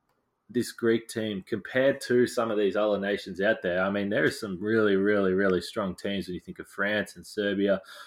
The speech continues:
uh, obviously U S A, Australia's playing really well, Lithuania, who Australia just beat last night. I mean, there's a lot of really, really good teams out there, and I'm not sure that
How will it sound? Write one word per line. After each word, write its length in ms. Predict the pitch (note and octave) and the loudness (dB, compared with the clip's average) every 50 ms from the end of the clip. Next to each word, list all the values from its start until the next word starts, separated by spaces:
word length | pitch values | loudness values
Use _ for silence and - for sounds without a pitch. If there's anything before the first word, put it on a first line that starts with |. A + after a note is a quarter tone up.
| - - _ _ - | -20 -20 _ _ -4
uh, 260 | F#2 F#2 F#2 F2+ F2 | -2 0 0 2 2
obviously 380 | F#2 G2+ G#2+ G#2+ - - G2 F#2+ | 2 2 2 0 -2 -2 -2 -2
U 220 | F#2 F#2+ G2 F#2+ | 0 2 0 0
S 140 | F2+ - - | 0 0 0
A, 180 | G#2+ G2+ G2 F#2+ | 2 2 2 2
Australia's 480 | F2+ - - A2 G#2 G2+ G2 F#2+ F2+ | 0 0 2 4 4 4 4 2 0
playing 240 | - - G#2 G2 F#2+ | -2 -4 -4 -4 -2
really 220 | F#2+ F#2 F#2 F#2 | -2 -2 -2 0
well, 260 | F2+ F#2 F#2+ F#2+ F#2+ G2 | 0 2 2 2 4 4
Lithuania, 560 | G#2+ G#2 - A2 G2+ G2 G2+ G2+ G2+ G2+ F#2+ | 2 2 0 0 0 0 0 0 0 -2 -2
who 120 | F#2+ F#2+ | -2 -2
Australia 360 | F#2 - - A#2 G#2+ G#2 G2 | -2 0 2 2 2 2 0
just 180 | - F#2+ - - | -2 -4 -4 0
beat 220 | - C#3+ D3+ C#3+ | 0 2 2 2
last 280 | - A2 F#2 - - - | 2 2 2 2 2 0
night. 160 | A2 G#2 G#2 | -2 -2 0
I 20 | G#2 | 0
mean, 180 | G#2+ A2 G#2+ | 0 0 2
there's 300 | A#2+ C#3+ E3+ D#3+ A#2+ - | 4 4 4 4 2 2
a 40 | G#2+ | 0
lot 320 | F#2 F#2+ G2 G#2+ A2+ A2+ | 0 2 4 4 4 4
of 120 | G#2+ F#2 F#2 | 4 2 2
really, 280 | G2 G#2+ G#2 G2 F#2+ | 2 2 2 2 2
really 220 | F#2 G2 F#2+ F#2 F2 | 2 2 2 0 0
good 160 | G2 F2+ - | 0 -4 -4
teams 300 | - G2 F#2+ F2+ F2 G2 | -4 -6 -6 -4 -2 -2
out 160 | F#2 F#2 - | -2 -2 -2
there, 140 | G2 F2+ F2 | -2 -2 -2
and 80 | F2 F2+ | -2 -2
I'm 120 | G2 A2 | 0 0
not 160 | B2+ C3 C3 | 0 0 0
sure 260 | - - A#2+ A2 G#2+ G2 | 0 0 0 2 2 2
that 160 | F#2+ F2+ - | 2 0 -2